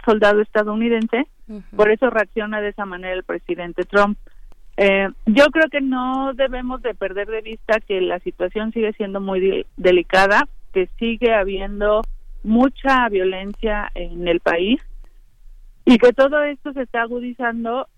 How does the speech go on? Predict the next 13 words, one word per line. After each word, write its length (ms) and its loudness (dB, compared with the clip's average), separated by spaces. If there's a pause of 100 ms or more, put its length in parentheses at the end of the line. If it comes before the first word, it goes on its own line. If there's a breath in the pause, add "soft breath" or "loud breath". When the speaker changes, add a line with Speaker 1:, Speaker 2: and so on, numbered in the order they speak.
Speaker 1:
por 300 -2
motivos 540 -4
de 160 0
la 200 -2
situación 520 -4
electoral, 600 4
porque 320 -2
incluso 680 0
al 320 -2
inicio 380 -2
de 80 0
las 160 -2
campañas, 560 0